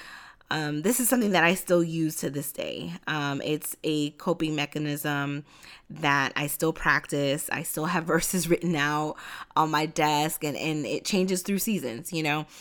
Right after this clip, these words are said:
um, because we go through different things, and, and, um, the scripture serves as a sense of encouragement for us through any season that we're in. Um, and so this is something that I definitely still utilize, um, and would encourage you to, uh,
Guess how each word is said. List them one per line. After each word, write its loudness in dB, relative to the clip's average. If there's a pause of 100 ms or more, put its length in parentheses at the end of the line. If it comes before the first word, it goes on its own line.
(340)
um, -2
because -2
we -6
go 0
through -2
different -4
things, -2
and, -6
and, -6
um, -8
the -8
scripture -4
serves 0 (380)
as 4
a -6
sense -4
of -4
encouragement -2
for -4
us -2
through -2
any 6
season -2
that -6
we're -8
in. -12 (460)
Um, 0
and -4
so 0
this -4
is -4
something -2
that 2
I 0
definitely -4
still 2
utilize, 2 (400)
um, -2
and -4
would 0
encourage 2
you 2
to, -2 (380)
uh, -2